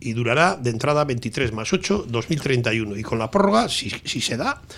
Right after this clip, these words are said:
dos mil treinta y tres. A ver, ¿cuánto ha costado la limpieza en ese estado, acumulada, año a año, para compararla con estos cuarenta y dos millones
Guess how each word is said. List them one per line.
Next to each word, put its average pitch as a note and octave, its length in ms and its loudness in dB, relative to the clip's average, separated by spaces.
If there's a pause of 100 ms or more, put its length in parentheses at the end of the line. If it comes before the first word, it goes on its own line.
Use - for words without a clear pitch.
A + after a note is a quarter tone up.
(280)
dos A#2+ 240 0
mil D3 120 2
treinta A2+ 280 0
y G#2+ 40 -4
tres. G2+ 220 -8
A A2+ 60 -4
ver, G2+ 100 -10
¿cuánto G3 240 2
ha E3+ 40 -2
costado C3+ 280 0
la B2 80 0
limpieza A#2+ 440 2
en A#2 100 -2
ese A2+ 160 -2
estado, C4 340 2
acumulada, C3 560 0 (140)
año B2 220 2
a D3 40 2
año, B3+ 220 0 (460)
para A#2+ 200 4
compararla B2+ 480 4
con D3+ 160 2
estos B2 220 -2
cuarenta A#2+ 320 0
y B2+ 40 4
dos D3 140 0
millones D3 420 0